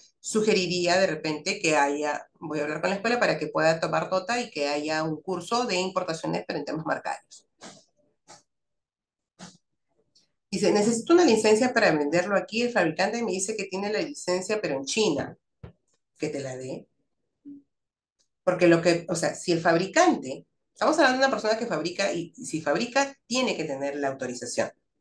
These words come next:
Si es un fabricante serio, ¿no? Entonces, si te dice, "Yo tengo la licencia, pero está en China", un ratito, yo necesito ese documento. Uno, para acreditar que tú estás elaborando el producto con autorización, que no es una piratería,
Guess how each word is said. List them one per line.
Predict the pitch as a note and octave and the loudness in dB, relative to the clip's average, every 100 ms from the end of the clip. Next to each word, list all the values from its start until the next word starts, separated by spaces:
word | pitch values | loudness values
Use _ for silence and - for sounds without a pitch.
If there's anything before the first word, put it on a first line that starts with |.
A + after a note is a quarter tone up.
| _ | _
Si | - - D#3+ | -4 4 6
es | D#3+ | 6
un | G#3 | 4
fabricante | F#3+ D3 C#3+ D3+ D3 D#3+ | 2 2 2 2 2 0
serio, | E3 - C#3 A#2+ - | -2 -2 -2 -6 -6
¿no? | E3 - - - - - - E3 | -2 -2 -4 -20 -20 -20 -4 0
Entonces, | E3+ E3+ E3 - - | 2 2 0 -2 -4
si | F#3+ | -2
te | G3+ | 0
dice, | B3 C#4+ | 2 2
"Yo | C#4+ | 2
tengo | G4 G#4+ | 4 4
la | F4 | 4
licencia, | A3 A#3+ B3 B3+ | 4 2 4 2
pero | F3+ | 2
está | G#3 | 0
en | G#3 | -2
China", | - A3 A3+ A#3+ | 2 2 2 0
un | A3 | -2
ratito, | A3+ C4+ C#4+ | -2 -4 -4
yo | D#3+ F3+ | -2 -2
necesito | A3+ A3 - A3+ | -4 -6 -6 -6
ese | A3+ | -2
documento. | A3+ G3 G#3 A3+ E3+ D3+ - _ _ _ _ | -2 -2 -2 -2 -4 -8 -12 _ _ _ _
Uno, | B3+ F4 G4 | 4 6 6
para | F4 A#3+ | 4 4
acreditar | A3 F#3 F#3+ A3+ A3 | 2 0 2 2 2
que | G#3 | 0
tú | A3+ A3 | 2 2
estás | G#3 G#3+ A3 | 2 0 -4
elaborando | - F3+ E3 F#3 G3+ | -2 0 0 -2 -4
el | |
producto | E3+ E3 E3 G3 | -4 -4 -2 -2
con | E3+ | -2
autorización, | D3+ D3 D3 C#3+ - C#3 A#3 - | -2 -6 -10 -10 -4 -2 -2 -6
que | C#3+ | -6
no | C3+ | -4
es | - | -2
una | - | -2
piratería, | G#3+ G#3+ G#3+ A3 A3+ B3+ | 0 0 2 2 2 0